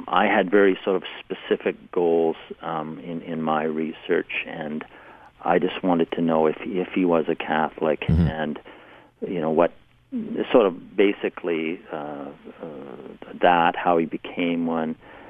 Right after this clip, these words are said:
Speaker 1: You know, I'm not, I didn't get a quarter million, half million dollar Canada Council grant to
Speaker 2: <laughs>
Speaker 1: go down and spend some quality time in, in Washington. And
Speaker 2: No, no,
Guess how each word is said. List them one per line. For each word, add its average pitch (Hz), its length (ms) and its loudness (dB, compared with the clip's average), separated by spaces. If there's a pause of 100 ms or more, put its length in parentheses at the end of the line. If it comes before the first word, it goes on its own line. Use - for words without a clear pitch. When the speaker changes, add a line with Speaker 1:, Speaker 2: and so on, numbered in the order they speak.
(200)
Speaker 1:
You 90 100 0
know, 85 160 4
I'm 90 140 6
not, 92 260 4
I 95 100 6
didn't 95 240 2
get 90 140 4
a 82 140 2 (260)
quarter 95 300 2
million, 85 360 0
half 85 300 -2
million 87 300 -4
dollar 82 300 2
Canada 78 340 -6
Council - 460 -6
grant 78 280 -4
to 139 480 2
Speaker 2:
<laughs> 180 120 2
Speaker 1:
go 101 80 0
down 87 300 2
and - 120 -2 (280)
spend - 280 -4
some - 100 -6
quality 90 420 4
time 87 340 -2
in, 82 160 -6 (100)
in 92 100 -4
Washington. 87 680 -2
And 82 120 -8 (120)
Speaker 2:
No, 90 240 2
no, 71 260 0